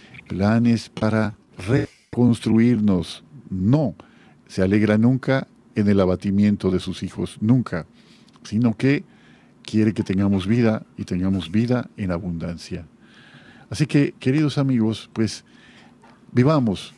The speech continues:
vivamos nuestro bautizo de una manera consciente. Vivamos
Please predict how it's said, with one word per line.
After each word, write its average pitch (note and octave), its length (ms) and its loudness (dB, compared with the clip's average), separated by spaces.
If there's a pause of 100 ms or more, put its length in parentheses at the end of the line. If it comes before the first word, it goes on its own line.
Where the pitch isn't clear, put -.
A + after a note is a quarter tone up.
vivamos B2 540 2
nuestro G#2 340 -2
bautizo G#2 600 0 (420)
de A2 120 4
una A#2 160 6
manera G#2 440 2 (640)
consciente. F#2+ 800 -2 (560)
Vivamos C3+ 600 2